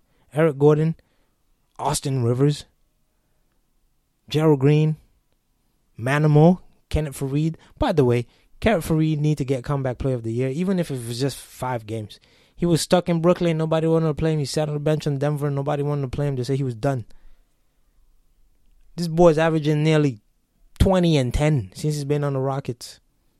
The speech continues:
My point being is why I'm giving you all these statistics. 'Cause sometimes stats even though you have 'em all, you put it on paper, you say, "Okay, this team should win." It just don't matter.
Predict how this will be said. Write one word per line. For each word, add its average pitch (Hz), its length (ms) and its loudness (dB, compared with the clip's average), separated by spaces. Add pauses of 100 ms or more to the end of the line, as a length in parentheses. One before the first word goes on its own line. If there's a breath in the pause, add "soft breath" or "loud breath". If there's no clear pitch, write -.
(1080)
My 143 160 -4
point 190 280 2
being 185 160 4
is 156 140 4
why 165 140 2
I'm 180 80 0
giving 180 260 4
you 180 80 4
all 170 120 2
these 175 160 -2
statistics. 160 680 -6 (640)
'Cause 135 140 -8
sometimes 175 460 -2
stats - 380 -6 (480)
even 139 200 -4
though 151 80 2
you 135 140 0
have 143 180 0
'em 143 140 0
all, 151 180 2
you 120 100 -2
put 139 180 0
it 147 40 0
on 143 100 -4
paper, 147 240 0
you 135 140 -2
say, 143 140 -2
"Okay, 156 340 0
this 139 180 -4
team 151 180 -2
should 139 180 -8
win." 160 260 -4
It - 80 -20
just 135 240 -8
don't 131 200 -6
matter. 139 300 -6